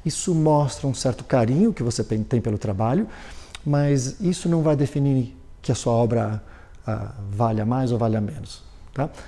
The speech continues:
Então as duas situações são bem aceitas, mas uma não é necessária. Pergunta número três, do Marcelo. "Quais são as principais exposições de fotografia no mundo?" As principais exposições de fotografia no mundo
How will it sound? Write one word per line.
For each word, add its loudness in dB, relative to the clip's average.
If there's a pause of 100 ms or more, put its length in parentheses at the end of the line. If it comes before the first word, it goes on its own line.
(140)
Então 4
as 4
duas 4
situações 0
são 0
bem 2
aceitas, -6 (440)
mas 4
uma 4
não 4
é 2
necessária. -2 (1800)
Pergunta 4
número 6
três, 6
do 4
Marcelo. 0 (960)
"Quais 6
são 2
as 2
principais 4
exposições 0
de -2
fotografia 2
no 4
mundo?" -2 (1900)
As 4
principais 4
exposições 4
de -4
fotografia 4
no 4
mundo 2